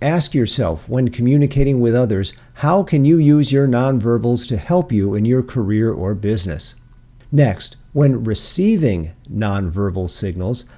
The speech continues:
how can you use that perspective to give yourself an advantage? Also,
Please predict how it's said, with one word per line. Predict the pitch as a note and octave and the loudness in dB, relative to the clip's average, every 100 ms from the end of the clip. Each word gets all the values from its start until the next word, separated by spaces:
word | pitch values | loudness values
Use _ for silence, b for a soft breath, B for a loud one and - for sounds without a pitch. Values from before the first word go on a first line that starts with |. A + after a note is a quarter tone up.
| b - | b -6
how | D#3+ G3+ | -2 0
can | G3+ B2+ G#2+ | 0 0 0
you | A2 | 0
use | G2+ B2 D#3 B2 | 2 2 0 0
that | C3+ C#3+ | -2 -2
perspective | D3 - A2 F#2+ - G#2+ | -4 -4 -4 -4 -4 -6
to | G2+ F2+ | -4 -6
give | G2 B2+ A#2 | -2 -2 0
yourself | A2 - G#2 G2 G#2+ | -2 -2 -4 -4 -4
an | |
advantage? | G#2+ F#2 G2+ F#2 D2 - - - - - - - | -4 -2 -4 -4 -6 -10 -18 -20 -20 -20 -20 -4
Also, | A#2+ B2+ - F#2+ E2 | 0 0 0 -4 -4